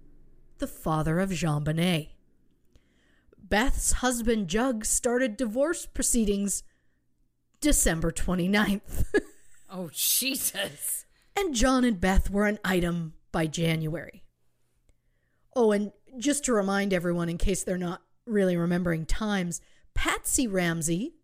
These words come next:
Speaker 1: John's wife, died in late June two thousand six, six months before he <laughs> started dating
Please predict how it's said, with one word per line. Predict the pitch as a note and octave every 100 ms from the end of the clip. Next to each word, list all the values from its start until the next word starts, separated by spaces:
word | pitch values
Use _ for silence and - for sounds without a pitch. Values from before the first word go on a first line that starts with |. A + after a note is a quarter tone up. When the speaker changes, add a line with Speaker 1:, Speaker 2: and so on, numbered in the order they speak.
| -
Speaker 1:
John's | G3 E3 D#3+ D3+
wife, | E3 A#3 G#3+ - _ _ _ -
died | B3+ B3+ A#3+ G3 F3
in | E3 D#3 D3+ D3+ D3+
late | F3 A#3+ C#4+ - -
June | F3+ G3 G#3+ F3+ C#3+ C#3
two | - G3+ D#3
thousand | E3+ E3 E3 E3 D3
six, | - - D3+ - - - - _ _ _ _ -
six | - - C5 -
months | D#4+ C4 G3 -
before | - G#3 G3 G#3
he | - C4+
<laughs> |
started | - - - A#3 A3 G3
dating | F3+ A#3+ A3 A#3 G#3